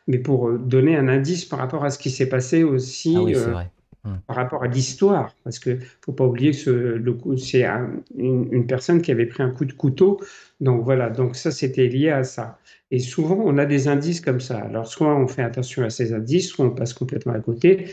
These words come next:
Speaker 1: C'est, c'est comme dans la vie de tous les jours, hein. Des fois, tu, il y a des choses qui se, qui t'arrivent ou qui passent à côté de toi, et en fin de compte, euh, tu fais pas
Speaker 2: Ouais.
Speaker 1: du tout attention à ça. Et puis d'autres fois,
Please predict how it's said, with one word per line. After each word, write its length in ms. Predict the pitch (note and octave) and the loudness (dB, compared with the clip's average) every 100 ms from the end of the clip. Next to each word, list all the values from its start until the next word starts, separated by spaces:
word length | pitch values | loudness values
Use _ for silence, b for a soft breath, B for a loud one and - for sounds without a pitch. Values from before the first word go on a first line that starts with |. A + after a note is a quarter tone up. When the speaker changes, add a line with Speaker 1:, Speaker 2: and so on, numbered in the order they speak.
| B B B | B B B
Speaker 1:
C'est, 180 | - C3 | -10 -8
c'est 200 | - B2 | -2 0
comme 160 | A#2 | 0
dans 80 | A#2 | -2
la 100 | A2 | -2
vie 140 | A#2 C3 | -2 -4
de 40 | |
tous 140 | - | -4
les 120 | A2+ A2+ | -4 0
jours, 360 | C#3+ D#3+ A#2 | 4 4 4
hein. 200 | A#2+ C3+ A2 | 0 -2 -2
Des 100 | G#2+ | -4
fois, 200 | C#3 C3 | 0 -2
tu, 340 | - B2+ A2+ | -2 -6 -4
il 60 | A#2 | -2
y 60 | |
a 40 | G#2+ | -2
des 140 | A#2 | -4
choses 440 | A2 D#3 D#3+ C3+ B B B | 0 4 4 4 B B B
qui 120 | - C3 | -4 -4
se, 180 | - C3 | -2 -6
qui 260 | - B2+ | -2 -2
t'arrivent 480 | B2+ A2+ B2+ F3 D#3+ | 0 -2 4 4 4
ou 80 | B2+ | -2
qui 160 | - B2+ | -2 -2
passent 300 | C#3 C3 B2+ | 0 -2 -2
à 40 | |
côté 300 | - A#2+ A#2 | -8 -6 -6
de 60 | - | -2
toi, 260 | F3+ G3+ | 2 2
et 40 | C#3+ | 2
en 60 | |
fin 140 | G#2 A#2+ | -2 -6
de 60 | A2+ | -2
compte, 240 | E3 E3 | -2 0
euh, 200 | A#2 G#2 B2+ - _ _ | -2 -2 -6 -16 _ _
tu 120 | - | -10
fais 100 | C3 | -6
pas 140 | - B2 | -2 -2
Speaker 2:
Ouais. 80 | |
Speaker 1:
du 120 | A#2 B2 | -2 -2
tout 120 | B2+ | -2
attention 440 | - A#2 - B2+ | -4 -10 -8 -6
à 60 | A2 | -6
ça. 320 | - G3+ G#3+ B B B B | 0 0 0 B B B B
Et 60 | C3 | -2
puis 200 | D#3+ C#3 | 0 4
d'autres 340 | D#3+ D#3 - | 4 2 2
fois, 460 | B2+ - G#3 C#4 | 0 2 0 0